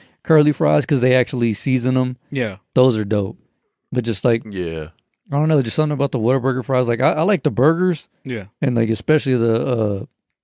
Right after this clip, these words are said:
Speaker 1: what is it? The sweet and spicy, not sweet and spicy, the honey barbecue chicken strip sandwich.
Speaker 2: Yeah.
Speaker 3: Mm.
Speaker 1: I love that shit.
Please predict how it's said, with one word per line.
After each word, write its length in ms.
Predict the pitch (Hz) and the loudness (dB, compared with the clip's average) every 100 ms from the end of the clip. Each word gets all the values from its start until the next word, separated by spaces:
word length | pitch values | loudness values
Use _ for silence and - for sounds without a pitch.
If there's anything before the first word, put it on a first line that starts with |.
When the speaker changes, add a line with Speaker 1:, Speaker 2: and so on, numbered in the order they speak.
| _ | _
Speaker 1:
what 120 | - 104 | -6 -6
is 120 | 104 | -8
it? 120 | 104 | -6
The 340 | 120 104 98 - _ _ - | -4 -4 -6 -12 _ _ -18
sweet 240 | - 135 | -4 -2
and 100 | 127 | -2
spicy, 360 | 107 135 131 147 | 0 0 0 -4
not 120 | 123 | -4
sweet 120 | - | -4
and 60 | 101 | -8
spicy, 300 | - 110 107 | -6 -6 -2
the 280 | 107 104 95 _ _ _ | -2 -2 -4 _ _ _
honey 140 | 160 151 | -2 0
barbecue 320 | 131 123 117 | 2 0 -2
chicken 220 | 127 143 | -4 -4
strip 180 | 131 139 | -2 -4
sandwich. 380 | 156 151 151 143 | -2 -2 -2 -4
Speaker 2:
Yeah. 220 | 135 107 | -8 -8
Speaker 3:
Mm. 300 | 95 90 85 | -8 -8 -6
Speaker 1:
I 40 | 117 | 0
love 200 | 127 123 | 0 2
that 200 | 139 135 | 0 -2
shit. 280 | - 143 | -2 -2